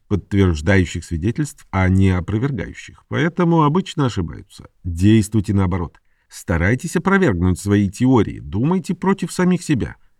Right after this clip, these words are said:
Сильное мышление – тренированный и безжалостный убийца гипотез. Своих гипотез, не чужих. С чужими пусть чужие и разбираются. Большая часть моих гипотез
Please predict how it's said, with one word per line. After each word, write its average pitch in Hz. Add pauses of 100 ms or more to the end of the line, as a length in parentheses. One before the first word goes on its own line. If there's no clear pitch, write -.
(400)
Сильное 95
мышление – 110
тренированный 110
и 117
безжалостный 110
убийца 107
гипотез. 113 (360)
Своих 80
гипотез, 87
не 90
чужих. 95
С -
чужими 170
пусть -
чужие 139
и 113
разбираются. 95 (160)
Большая 87
часть 113
моих 95
гипотез 104